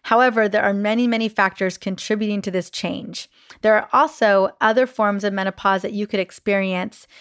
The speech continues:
Most are, have to do with outside factors that force the hand of your hormones. So premature menopause can happen before the age of forty,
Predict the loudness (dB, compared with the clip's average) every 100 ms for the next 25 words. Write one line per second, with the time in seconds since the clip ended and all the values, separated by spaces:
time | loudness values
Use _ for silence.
0 | -20 -10 0 2 2 0 0 2 2 -2
1 | _ _ -6 2 4 2 0 -4 -2 -2
2 | -2 -2 0 0 -2 2 0 0 -2 -2
3 | 0 -4 -6 -4 0 2 0 -10 _ _
4 | 0 0 -2 0 -2 -2 -4 -2 -2 -2
5 | -6 -10 -16 _ _ -20 -14 -6 -2 2
6 | 2 2 0 2 0 2 2 2 -2 0
7 | 0 -2 -4 -4 -2 0 -2 -2 -2 0
8 | 0 0 -4